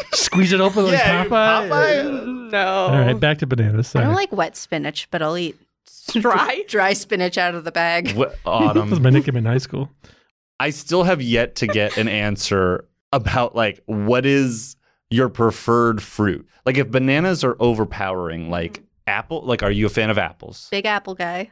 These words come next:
Speaker 1: Okay. Oranges?
Speaker 4: I don't like oranges.
Speaker 1: Okay, so do you just
Speaker 3: That's the big three.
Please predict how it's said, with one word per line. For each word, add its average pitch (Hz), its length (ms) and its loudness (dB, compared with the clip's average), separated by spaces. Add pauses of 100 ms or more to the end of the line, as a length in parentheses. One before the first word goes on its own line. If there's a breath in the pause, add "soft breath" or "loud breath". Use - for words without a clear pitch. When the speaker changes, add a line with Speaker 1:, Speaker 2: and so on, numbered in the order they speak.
Speaker 1:
Okay. 95 380 -2 (300)
Oranges? 135 760 0 (640)
Speaker 4:
I 226 60 -12
don't 294 120 -10
like 339 140 -14
oranges. - 560 -10 (160)
Speaker 1:
Okay, 175 140 2
so 170 220 2
do 131 120 0
you 196 80 0
just 233 240 -2 (140)
Speaker 3:
That's - 240 -4
the 381 100 2
big 302 240 -2
three. 202 360 -2